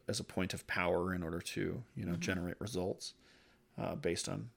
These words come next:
Speaker 1: you know, your understanding of the Kabbalistic tree of life. So there's
Speaker 2: Mm-hmm.
Speaker 1: definitely, like, some options. Uh, I also really like mythology.
Speaker 2: Yeah.
Speaker 1: And so I don't have a problem with this one mythology, 'cause it's like,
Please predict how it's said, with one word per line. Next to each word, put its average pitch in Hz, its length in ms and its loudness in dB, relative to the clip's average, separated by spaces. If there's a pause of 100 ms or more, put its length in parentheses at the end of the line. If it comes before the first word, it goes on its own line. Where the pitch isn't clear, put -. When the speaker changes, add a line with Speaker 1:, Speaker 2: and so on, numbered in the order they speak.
Speaker 1:
you 104 100 -4
know, 95 100 -2
your 92 140 -2
understanding 95 400 -2
of - 60 -20
the - 80 -4
Kabbalistic - 220 -4
tree - 180 -4
of 90 100 -6
life. 90 380 0
So - 160 0
there's 123 160 10
Speaker 2:
Mm-hmm. 139 80 8
Speaker 1:
definitely, - 240 2
like, 92 220 4 (880)
some 104 220 2
options. 120 680 -2 (960)
Uh, - 360 2 (340)
I 143 80 4
also 165 260 6
really 139 220 2
like 135 180 2
mythology. 131 680 -2 (680)
Speaker 2:
Yeah. 175 180 2 (400)
Speaker 1:
And 139 120 2
so 143 360 8
I 139 60 8
don't 143 180 8
have 135 120 2
a 131 40 2
problem 120 240 6
with 110 160 0
this - 160 -4
one 107 160 4
mythology, 104 580 2 (800)
'cause - 160 -6
it's 117 160 0
like, 98 340 4